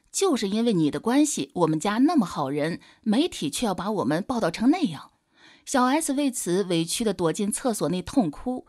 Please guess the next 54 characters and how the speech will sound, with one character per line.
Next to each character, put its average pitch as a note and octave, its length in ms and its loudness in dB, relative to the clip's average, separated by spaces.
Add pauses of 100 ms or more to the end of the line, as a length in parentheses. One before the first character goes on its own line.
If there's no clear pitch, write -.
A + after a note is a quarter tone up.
(180)
吓 A3 240 -6
得 E3 80 -4
孩 D#3+ 260 -4
子 G3+ 140 -4
们 D3+ 240 -4
以 E3+ 100 -4
为 E3 160 -2
父 C#4 220 -2
母 F3 120 2
会 F3 200 -2
离 E3 180 -2
婚。 B3 320 0 (540)
即 D4+ 180 0
便 D#4 160 4
小 A3+ 140 0
S A3+ 400 0
一 B3+ 120 0
直 G#3+ 220 2
努 E3 240 4
力 F3+ 240 2
维 E3 160 4
护 G3+ 160 2
丈 G3+ 240 -2
夫 F3+ 160 -6
的 D#3+ 80 4
完 D#3 180 2
美 A#3+ 220 6
人 C#3+ 220 0
设， - 320 -4 (240)
但 D4 180 6
大 D4+ 140 2
家 D4+ 120 0
还 A3 280 -6
是 C#4 160 -4
认 G3 180 2
为 E3 320 2
徐 - 240 -2
亚 E3 180 -2
军 C4 300 2
不 F3+ 240 -4
是 G4 160 -2
个 A#3 100 -4
好 D#3 220 -8
男 - 240 -8
人， - 220 -6 (320)
也 F3 180 0
坚 D4 300 2
信 B3 200 0
他 - 140 -4
家 D#4 320 -4
暴 E4+ 180 -4
过 - 140 -4
小 D#3 160 -4
S。 - 460 -4